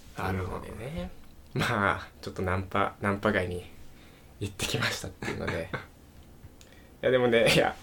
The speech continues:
Speaker 2: あのね、面白かった、マジで。
Speaker 1: あー。
Speaker 2: まあ、お金の話は置いといて、
Speaker 1: あー。
Speaker 2: 全部面白かっ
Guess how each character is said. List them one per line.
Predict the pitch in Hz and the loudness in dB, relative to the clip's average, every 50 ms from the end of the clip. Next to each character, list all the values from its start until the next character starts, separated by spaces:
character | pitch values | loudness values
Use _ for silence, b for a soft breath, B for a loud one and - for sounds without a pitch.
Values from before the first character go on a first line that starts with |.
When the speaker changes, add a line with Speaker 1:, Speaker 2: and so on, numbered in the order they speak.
| - - - | -12 2 4
Speaker 2:
あ | 131 123 | 6 6
の | 120 117 | 6 6
ね、 | 117 110 101 - - | 4 4 2 2 2
面 | 127 127 135 | 4 4 6
白 | 147 151 147 123 | 6 6 6 6
か | 107 | 4
っ | - - | 2 0
た、 | - - - | -4 -2 2
マ | - 104 | 4 4
ジ | 98 | 6
で。 | 95 92 90 | 6 4 2
Speaker 1:
あ | 90 82 76 69 62 62 - - - - - - - - - - - - - - | 0 -2 -4 -6 -6 -8 -12 -14 -16 -18 -18 -16 -18 -18 -18 -16 -10 -6 0 2
ー。 | 117 - | 2 2
Speaker 2:
ま | - | 2
あ、 | - - | 0 -2
お | 131 123 | 2 8
金 | 135 143 143 | 10 10 10
の | 139 143 | 10 8
話 | 147 143 139 139 - - | 4 4 4 4 4 4
は | 127 | 4
置 | 107 104 | 4 4
い | |
と | 110 104 | 2 2
い | 101 | 0
て、 | - - 98 98 92 - - - - | 0 0 0 2 2 0 0 -4 -2
Speaker 1:
あ | 107 | 0
ー。 | 101 87 | 2 4
Speaker 2:
全 | 113 110 104 | 4 2 2
部 | 95 | 0
面 | 90 90 90 | 0 -2 -2
白 | 90 92 92 | -2 -4 -6
か | |
っ | - | -6